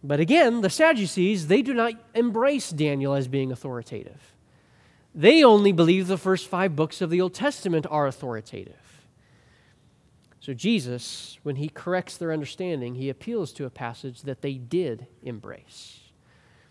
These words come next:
He takes them back to Exodus chapter three. Verse twenty-six says, as,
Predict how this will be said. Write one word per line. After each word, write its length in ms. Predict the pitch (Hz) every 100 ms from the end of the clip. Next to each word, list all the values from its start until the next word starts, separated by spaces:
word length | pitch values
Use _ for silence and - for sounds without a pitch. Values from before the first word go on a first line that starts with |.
| _ _ _ _ _ _ _ _
He 60 | -
takes 300 | - 185 -
them 180 | - 123
back 360 | 139 117 117 -
to 160 | -
Exodus 720 | 165 - - 110 117 - - _ _ _
chapter 320 | - 139 - 120
three. 360 | - 170 127 - _ _ _ _ _ _ _ _ _ _ _ _ _ _ _ _ _ _ _ _ _ _ _ _ _ _ _ _ _ _ _ _ _ _ _ _ _
Verse 180 | 156 139
twenty-six 580 | - 170 143 - 170 -
says, 260 | 131 127
as, 260 | 156 151